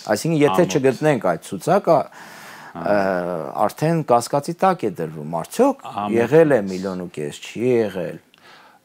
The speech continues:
Speaker 2: Ամոթ մեզ, որ մենք թույլ ենք տալիս, որ մեր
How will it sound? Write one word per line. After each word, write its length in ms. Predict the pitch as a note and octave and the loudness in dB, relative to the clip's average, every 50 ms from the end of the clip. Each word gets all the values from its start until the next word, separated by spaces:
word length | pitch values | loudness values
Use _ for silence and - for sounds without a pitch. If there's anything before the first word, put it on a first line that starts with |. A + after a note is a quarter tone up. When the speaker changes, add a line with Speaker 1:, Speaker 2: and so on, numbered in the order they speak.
| _ _ - | _ _ -4
Speaker 2:
Ամոթ 500 | - A2 A2 A2 A2+ B2+ D3 - - - F#2 | 0 0 0 0 0 -2 -4 -6 -10 -14 -16
մեզ, 220 | E2+ D#2+ - - - - _ _ _ _ _ | -16 -16 -16 -18 -20 -20 _ _ _ _ _
որ 240 | - G2+ F#2+ F#2 F#2+ G2+ | -8 -6 -6 -6 -6 -6
մենք 260 | A2+ B2 C3 C#3+ - - _ _ _ - | -6 -6 -8 -10 -12 -18 _ _ _ -10
թույլ 240 | - G#2+ G2 F#2 F2 | -8 -6 -6 -6 -8
ենք 100 | E2 - - | -10 -12 -10
տալիս, 460 | F#2 E2 F2 F#2 G#2 A2+ B2+ B2 - - - _ _ _ _ | -10 -10 -8 -8 -8 -8 -10 -12 -16 -20 -20 _ _ _ _
որ 240 | - E2+ E2+ D#2+ - _ _ _ _ | -14 -14 -14 -14 -16 _ _ _ _
մեր 240 | F#2+ F#2+ G2 G2 F2+ | -10 -8 -6 -6 -6